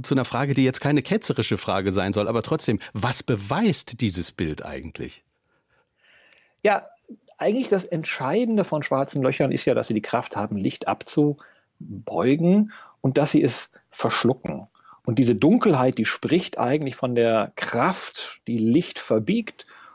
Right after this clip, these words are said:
Speaker 2: und das endgültige Verschlucken von Licht. Und das ist so der letzte Nagel eigentlich, der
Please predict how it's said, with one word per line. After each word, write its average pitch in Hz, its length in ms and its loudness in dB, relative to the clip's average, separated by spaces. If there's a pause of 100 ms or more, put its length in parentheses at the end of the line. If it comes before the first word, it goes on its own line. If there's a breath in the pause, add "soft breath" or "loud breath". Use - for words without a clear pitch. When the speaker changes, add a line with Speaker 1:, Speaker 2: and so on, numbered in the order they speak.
(160 loud breath)
Speaker 2:
und 165 180 2
das 135 140 2
endgültige 139 560 0
Verschlucken - 440 -6
von 95 220 -8
Licht. 87 240 -8 (380 loud breath)
Und 127 160 2
das 131 120 2
ist 151 120 4
so 156 100 4
der 131 140 6
letzte 135 640 4
Nagel 120 560 0
eigentlich, 123 800 0
der 117 420 6